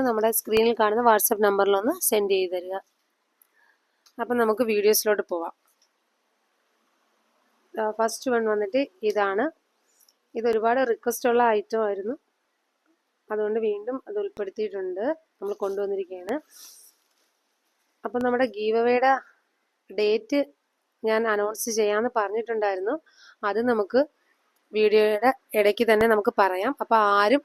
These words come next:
വീഡിയോ സ്കിപ്പ് ചെയ്യാതെ മുഴുവനായിട്ട് കാണാൻ ശ്രമിക്കുക. അപ്പം നമുക്ക് ഐറ്റംസ് ഒന്ന് കണ്ടു തുടങ്ങാം. ഫസ്റ്റ് വൺ വന്നിട്ട് ഇതാണ്.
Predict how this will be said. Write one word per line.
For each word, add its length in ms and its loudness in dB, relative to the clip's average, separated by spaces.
വീഡിയോ 340 4
സ്കിപ്പ് 320 0
ചെയ്യാതെ 400 8
മുഴുവനായിട്ട് 680 6
കാണാൻ 340 6
ശ്രമിക്കുക. 540 4
അപ്പം 200 -2
നമുക്ക് 200 6
ഐറ്റംസ് 340 0
ഒന്ന് 180 4
കണ്ടു 220 0
തുടങ്ങാം. 280 -12
ഫസ്റ്റ് 320 -6
വൺ 180 0
വന്നിട്ട് 360 6
ഇതാണ്. 280 6